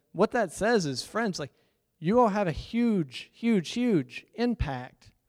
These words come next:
on those that you're around. You have a huge impact on your friends, and your friends have a huge impact on you. And you all are all high schoolers right now, and you're in a stage where you're very, very, very easily influenced.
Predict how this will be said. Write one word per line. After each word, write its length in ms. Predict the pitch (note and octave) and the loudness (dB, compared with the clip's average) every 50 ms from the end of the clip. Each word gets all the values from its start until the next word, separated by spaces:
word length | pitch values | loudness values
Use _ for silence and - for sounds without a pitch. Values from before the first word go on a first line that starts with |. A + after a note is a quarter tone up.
| _ _ _ _ _ _ - | _ _ _ _ _ _ 0
on 160 | D#3 E3 E3 | 0 2 2
those 220 | E3+ E3+ D#3 C#3 | 2 2 2 0
that 80 | D#3 D3+ | -2 -4
you're 260 | D3 C#3+ C#3 C3+ C3+ | 0 0 0 2 2
around. 460 | C#3+ D3 C#3+ B2+ B2+ B2+ C3 D3+ - - - _ _ _ _ _ _ - | 0 0 -2 -4 -6 -12 -16 -18 -20 -20 -20 _ _ _ _ _ _ -10
You 220 | C#3 C3+ E3 F3+ | -2 2 4 6
have 160 | F#3 F#3 E3+ | 6 4 4
a 20 | D#3+ | 2
huge 280 | - F#3 F3+ E3+ D3+ | 2 4 4 4 4
impact 500 | E3 E3 E3 - E3 E3 E3 E3 - - - _ _ _ _ | 4 2 2 2 0 0 0 -2 -4 -10 -18 _ _ _ _
on 180 | - C3+ B2+ C3+ | -2 0 2 6
your 140 | D#3 F3+ F3 | 6 6 6
friends, 640 | - - G3+ G3+ G#3 G#3 A3 - - - - - - _ _ _ _ _ _ - | 6 4 4 4 4 4 2 0 -4 -8 -10 -12 -16 _ _ _ _ _ _ -2
and 140 | E3 D3 D3+ | 0 2 2
your 120 | D3 C#3 | 2 2
friends 560 | - - F#3+ G3 F3 D#3 D3 D3 - - - - - | 2 2 2 2 4 2 2 0 -2 -6 -10 -8 -2
have 180 | - D3+ C#3 | 0 2 2
a 40 | C3+ | 2
huge 280 | B2+ E3 E3 D#3 C#3 D3 | 4 6 6 8 8 6
impact 400 | D3 C#3 C#3 D3+ C#3+ B2+ - B2+ | 2 0 -2 -2 -4 -4 -6 -10
on 160 | B2+ B2 B2+ | -12 -10 -10
you. 180 | C3 B2+ B2 B2 _ _ _ _ _ _ _ _ _ _ _ _ _ _ _ _ | -12 -12 -14 -16 _ _ _ _ _ _ _ _ _ _ _ _ _ _ _ _
And 420 | - E3 D#3+ D#3+ D#3 D3+ C#3+ B2+ - - _ _ _ _ | -2 0 0 0 0 -2 -2 -6 -10 -16 _ _ _ _
you 180 | D#3+ F3+ G3+ G#3 | 6 8 8 8
all 460 | G#3 G3+ G3+ G3 F#3+ F3 - - _ _ _ _ _ _ _ | 8 8 8 6 6 4 0 -6 _ _ _ _ _ _ _
are 180 | - D3+ C#3+ C#3+ | -6 -2 2 4
all 160 | D#3 D#3+ D3+ | 6 6 6
high 160 | D3+ E3+ E3+ | 4 2 0
schoolers 420 | E3 - - D#3+ C#3+ C#3 C3+ A#2+ C3 | 0 0 -2 -4 -2 -2 -2 -2 -2
right 180 | B2+ C3 C#3 | -2 -2 -2
now, 140 | C3+ C3 C3 | -2 -4 -2
and 100 | C3 C#3 | -2 -2
you're 80 | D3 D3+ | -2 -2
in 60 | D3 | -4
a 40 | C#3 | -4
stage 380 | - - D#3+ D3 C#3 B2+ - | -4 -4 -2 -2 -2 -4 -6
where 100 | C3 C3 | -8 -8
you're 160 | B2+ B2+ B2+ | -6 -6 -6
very, 400 | A#2 A#2+ C#3 C#3+ D3 C#3+ C#3+ C#3 | -6 -2 0 2 2 2 2 0
very, 300 | C3 B2+ C3+ C3 C3 C3 | 0 -2 -2 0 0 0
very 340 | B2+ B2+ C#3 C3+ C3 C3+ C#3 - | -2 0 0 0 0 -2 -4 -4
easily 480 | D#3+ D#3+ E3+ D#3+ D3+ E3 F3 E3 D#3+ D3+ | -2 -2 0 0 0 0 0 0 0 -2
influenced. 1000 | - - D3+ D3+ D3 C3 - - B2+ A#2+ A#2+ B2 - _ _ - - - _ | -2 -2 -2 -2 -2 -4 -6 -10 -12 -12 -12 -12 -16 _ _ -18 -18 -18 _